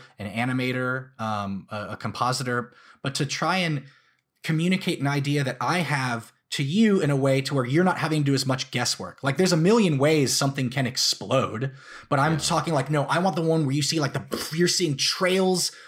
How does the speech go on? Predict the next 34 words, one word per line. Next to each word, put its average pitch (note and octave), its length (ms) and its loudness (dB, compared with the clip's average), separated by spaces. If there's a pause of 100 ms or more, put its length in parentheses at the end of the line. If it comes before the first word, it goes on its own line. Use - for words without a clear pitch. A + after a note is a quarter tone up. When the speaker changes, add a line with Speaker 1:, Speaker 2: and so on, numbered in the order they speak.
(140)
Speaker 1:
of B2 140 0
smoke E3+ 640 2
connected D#3 500 0
to D#3 100 -2
pieces D3 420 -2
of B2 160 -4
rubble C#3+ 260 2
that B2 100 -6
have A#2 80 -6
been A#2+ 120 -6
flung E3 720 0
miles D#3+ 460 2
away C#3 500 2 (220)
and C#3+ 100 -2
a B2 140 -4 (140)
big F#3+ 260 0
mushroom E3+ 500 0
cloud, B2+ 360 -4
like, A#2+ 180 -6 (1120)
helping G#3 520 2
to F3 540 0 (320)
convey D#3 440 2
that D3 220 0
idea. A#2 560 -2
And B2 160 0
then C3+ 240 2
the, C#3 100 2
Speaker 2:
Yeah. B2+ 160 -4
Speaker 1:
this D3+ 220 0
artist C#3+ 360 0
is C3 120 -2
able C3+ 200 -2
to C#3 100 -4
do B2 360 -2